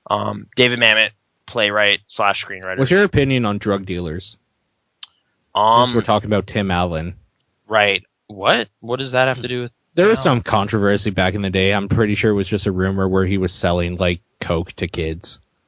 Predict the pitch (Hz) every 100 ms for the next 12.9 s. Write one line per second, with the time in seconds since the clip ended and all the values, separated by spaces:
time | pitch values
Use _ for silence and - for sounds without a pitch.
0 | _ 131 143 147 139 147 165 151 143 135
1 | 135 - 135 117 127 117 110 104 123 110
2 | 107 90 104 107 104 101 101 - 113 101
3 | - 107 95 98 104 98 95 101 101 -
4 | - _ _ _ _ - 101 92 98 101
5 | 120 - - 101 104 98 98 - 87 98
6 | - - 98 113 131 123 123 127 110 104
7 | 117 101 87 82 73 - 71 71 - _
8 | _ _ _ _ 117 120 104 110 101 92
9 | 92 - - 110 107 90 101 98 98 95
10 | - _ _ _ _ _ - 104 92 92
11 | 98 92 92 - 95 92 90 92 92 117
12 | 120 123 - 113 98 107 - 95 90